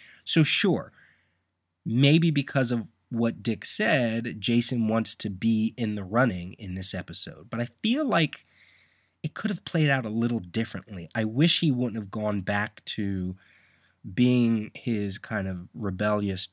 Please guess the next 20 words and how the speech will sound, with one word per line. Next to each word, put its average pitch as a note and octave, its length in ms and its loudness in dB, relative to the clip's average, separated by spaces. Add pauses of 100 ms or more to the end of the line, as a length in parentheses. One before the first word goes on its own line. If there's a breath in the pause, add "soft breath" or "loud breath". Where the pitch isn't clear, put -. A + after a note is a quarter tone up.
(100)
jerky G2+ 440 -8
self. - 720 -4 (760 soft breath)
Like, - 160 -2
maybe D3+ 300 6
he C#3+ 120 4
could C#3+ 240 2
have G#2+ 380 -2
been C3+ 260 4
in G3+ 120 0
that G3+ 220 -2
position F#3 540 -2
to D3 80 -4
say, B2+ 240 0
"Look, E3 360 0
you C#3+ 200 4
want D3 300 2
me C3 120 4
to A2+ 80 2
be G#2+ 240 -2
in G2+ 180 -8